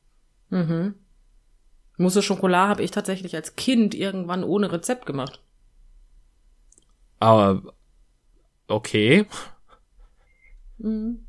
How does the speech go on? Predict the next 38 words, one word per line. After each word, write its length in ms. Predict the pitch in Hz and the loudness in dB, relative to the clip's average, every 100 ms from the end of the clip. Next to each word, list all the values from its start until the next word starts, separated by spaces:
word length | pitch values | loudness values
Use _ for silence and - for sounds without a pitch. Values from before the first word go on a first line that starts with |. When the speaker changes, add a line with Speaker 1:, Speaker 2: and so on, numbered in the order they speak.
| - | -14
Speaker 1:
Ich 140 | 190 226 | -6 -2
hatte, 180 | 226 | 0
irgendwann 480 | 220 220 240 247 247 | 2 4 4 2 2
hatte 160 | 254 240 | 0 -2
ich 60 | |
das 200 | 240 233 | -4 -6
Bedürfnis, 400 | 220 220 247 247 | -4 -2 -2 -2
Mousse 240 | 233 233 226 | -2 -2 -4
au 40 | |
Chocolat 420 | - 240 233 285 311 | -8 -6 -2 -2 -2
zu 100 | 175 | -2
essen 280 | 151 226 | -2 -2
und 120 | 208 208 | -4 -4
hab 160 | - | -4
welche 260 | 202 214 214 | -4 -2 -2
gemacht. 320 | 233 285 - - - - - - - - - - - - - - - | -2 -2 -8 -14 -20 -20 -20 -18 -16 -14 -14 -16 -16 -16 -18 -12 2
Speaker 2:
Ja. 160 | 110 - | 2 2
Speaker 1:
Und 300 | - 190 190 | -6 -4 0
hab 160 | 196 196 | -2 0
dann 160 | 196 196 | 0 0
gedacht, 320 | 185 190 - | 0 -2 -8
okay, 320 | - 233 185 | -4 -2 -2
kann 180 | 180 214 | 0 0
ja 80 | 208 | 0
nicht 140 | 208 | -2
so 80 | 190 | -4
schwer 260 | 175 180 | -4 -2
sein 220 | 190 254 247 | 0 -2 -2
und 120 | 240 | -2
hab 160 | 247 | -4
dann 140 | - 240 | -2 0
Mousse 240 | 247 240 | 0 -2
au 40 | 240 | -8
Chocolat 340 | 277 320 208 | -8 -4 -4
gemacht. 260 | 156 160 - _ _ _ _ _ _ _ _ _ _ _ _ _ _ | -4 -8 -12 _ _ _ _ _ _ _ _ _ _ _ _ _ _
Speaker 2:
Aber 200 | 120 110 | -2 0
ohne 240 | 127 190 107 | 6 6 6
Rezept? 400 | 98 - 92 | 2 0 -2